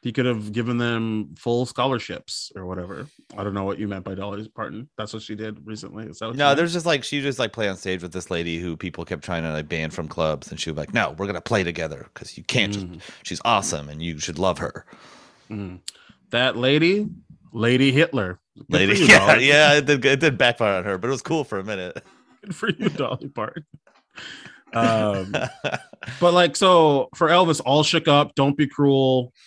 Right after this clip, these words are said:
Speaker 1: Return to Sender. I don't know if I know that song, but were all written by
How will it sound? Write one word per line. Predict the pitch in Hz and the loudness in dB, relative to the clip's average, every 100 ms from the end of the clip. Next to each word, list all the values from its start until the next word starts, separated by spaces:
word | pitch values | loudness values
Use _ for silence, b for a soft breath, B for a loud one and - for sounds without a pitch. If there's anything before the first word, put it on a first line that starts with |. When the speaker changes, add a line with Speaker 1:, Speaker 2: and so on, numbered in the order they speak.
| - | -14
Speaker 1:
Return | 110 147 143 | -4 0 0
to | |
Sender. | 139 123 123 | 0 0 0
I | 107 | 0
don't | 110 | -2
know | 107 | -4
if | 101 | -8
I | |
know | 92 98 | -10 -10
that | 95 - | -14 -16
song, | - - | -18 -10
but | - 110 b b - | -4 -4 b b -4
were | 135 | -2
all | 135 131 143 139 | 0 2 4 2
written | 131 131 123 | 2 0 0
by | 117 110 107 104 101 98 | 2 2 2 0 0 -4